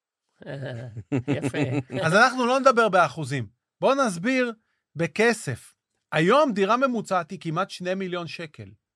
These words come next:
Speaker 1: אני חושב שזה כבר חצה את השתיים.
Speaker 2: כבר חצ-, יכול להיות שכבר חצה, נחכה
Speaker 1: חצה את
Speaker 2: למספרים
Speaker 1: השתיים.
Speaker 2: החדשים.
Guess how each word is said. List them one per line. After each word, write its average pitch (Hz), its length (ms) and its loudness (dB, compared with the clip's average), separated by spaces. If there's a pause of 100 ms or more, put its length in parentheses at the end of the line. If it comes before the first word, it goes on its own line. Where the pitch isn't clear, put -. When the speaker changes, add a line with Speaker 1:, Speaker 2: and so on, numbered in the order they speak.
(220)
Speaker 1:
אני 131 80 -8
חושב 156 120 -8
שזה 156 160 -8
כבר 135 120 -6
חצה 120 240 -10
את 143 100 -8
השתיים. 110 320 -16 (140)
Speaker 2:
כבר 147 140 -6
חצ-, 147 280 -8
יכול 170 140 -6
להיות 196 80 -6
שכבר 151 180 -10
חצה, 139 300 -8
נחכה 127 200 -8
Speaker 1:
חצה 160 100 -6
את 156 60 -4
Speaker 2:
למספרים 135 360 -8
Speaker 1:
השתיים. - 0 -
Speaker 2:
החדשים. 123 360 -12